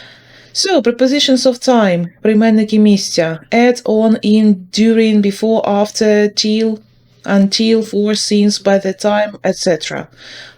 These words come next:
For example, so we started pla-, planting trees after breakfast. Ми почали саджати дерева після сніданку. Uh, we are leaving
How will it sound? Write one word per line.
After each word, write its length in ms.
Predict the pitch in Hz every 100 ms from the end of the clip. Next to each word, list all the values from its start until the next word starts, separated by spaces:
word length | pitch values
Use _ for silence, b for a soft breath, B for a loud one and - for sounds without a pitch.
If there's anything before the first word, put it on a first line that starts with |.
| -
For 140 | 381
example, 600 | 269 190 156 143 147 160 -
so 200 | - 240 208 170 190
we 160 | 254 233
started 520 | - 226 208 196 175 -
pla-, 300 | 190 170 -
planting 520 | - 202 170 - 165
trees 480 | 165 - 226 262 262
after 300 | 185 185 -
breakfast. 680 | 170 156 139 - - - - _
Ми 120 | 202
почали 540 | 208 208 208 190 170 156 B B B B
саджати 380 | 185 185 180 165
дерева 380 | 175 233 294
після 340 | 254 190 202 208
сніданку. 600 | - 165 147 - - 175 B B B B B
Uh, 400 | 185 180 180 175
we 160 | 240 226
are 120 | 196
leaving 360 | 202 247 277